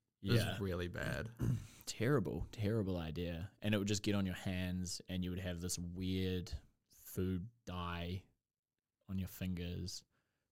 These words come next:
Speaker 2: Yeah, popcorn's a great pick.
Speaker 1: I wonder if that's even still a thing, because there's so much marketing now where it's, like, no artificial flavors and colors or
Speaker 2: Yeah.
Speaker 1: preservatives, and, like,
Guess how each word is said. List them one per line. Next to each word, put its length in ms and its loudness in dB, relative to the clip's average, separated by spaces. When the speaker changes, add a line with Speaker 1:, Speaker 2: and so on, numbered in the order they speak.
Speaker 2:
Yeah, 220 0
popcorn's 380 8
a 40 0
great 360 -2
pick. 240 -2
Speaker 1:
I 60 4
wonder 340 6
if 160 -2
that's 420 2
even 320 6
still 300 4
a 60 2
thing, 520 2
because 640 4
there's 200 6
so 320 4
much 520 2
marketing 640 2
now 220 2
where 120 4
it's, 220 -2
like, 240 -4
no 320 2
artificial 500 2
flavors 420 2
and 160 2
colors 480 0
or 120 2
Speaker 2:
Yeah. 60 -4
Speaker 1:
preservatives, 580 6
and, 240 4
like, 180 2